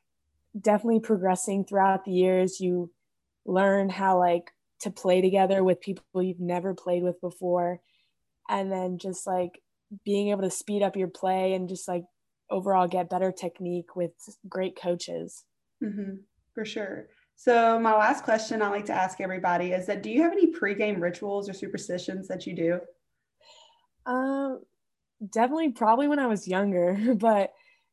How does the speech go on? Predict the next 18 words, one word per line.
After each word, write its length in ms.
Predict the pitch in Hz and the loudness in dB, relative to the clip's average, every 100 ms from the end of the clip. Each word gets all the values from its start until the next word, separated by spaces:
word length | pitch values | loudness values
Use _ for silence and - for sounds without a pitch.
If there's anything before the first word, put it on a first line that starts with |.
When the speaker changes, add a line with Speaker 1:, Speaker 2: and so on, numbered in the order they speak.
| _ - | _ -8
Speaker 1:
not 280 | 202 220 | -4 0
really 500 | - 254 254 247 214 - | 4 6 6 4 -2 -4
anymore 560 | 196 202 185 185 190 | -2 -2 0 0 0
now. 680 | 180 180 180 185 185 185 196 - _ | -2 -2 0 2 2 0 -2 -10 _
Like, 320 | 196 190 190 | -2 -2 0
we 100 | 214 | 0
get 140 | 214 220 | 2 2
into 180 | 220 | 2
the 80 | 233 | 2
locker 360 | 196 185 196 226 | 4 2 2 -2
room, 260 | 208 208 | -2 -2
everyone's, 360 | 202 190 202 202 | -2 -2 -2 0
like, 200 | 202 190 | -2 -2
hyped 400 | - 190 185 - | -2 -2 -2 -2
up. 220 | 180 180 | -2 0
I 100 | - | -2
guess, 340 | 190 208 226 - | -2 0 -2 -2
like, 320 | 214 196 190 | -2 -2 -4